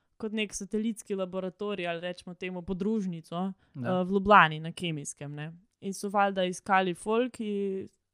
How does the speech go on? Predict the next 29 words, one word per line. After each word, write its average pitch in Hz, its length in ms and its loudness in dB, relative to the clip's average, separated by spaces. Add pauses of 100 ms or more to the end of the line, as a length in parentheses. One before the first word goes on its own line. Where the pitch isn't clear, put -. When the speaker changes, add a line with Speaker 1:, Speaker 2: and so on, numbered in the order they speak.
(160)
Speaker 2:
In 143 140 -10
si 127 160 -14
ti 117 140 -10
prišla. - 300 2
Speaker 1:
takoj, 240 280 6
da, 196 360 8 (140)
v 202 120 -16
bistvu 208 340 -6
se 208 220 -6
mi 208 100 -2
je 202 120 -2
takoj 208 340 -4
ponudila 208 480 -6
šansa 220 500 -2
in 208 100 -4
sem 214 180 -10
rekla: 208 340 -6
"Okej, 202 380 -6 (460)
dela 262 360 -2
v 233 60 -4
Ljubljani, 214 800 0
ampak 208 420 -6
s, - 100 -16 (200)
zvezo 196 800 -4 (100)
v 175 180 -20
Londonu, 294 720 -4 (160)
Speaker 2:
Mhm. 123 240 -4 (240)
Speaker 1:
the 185 160 -8
best." 165 400 -6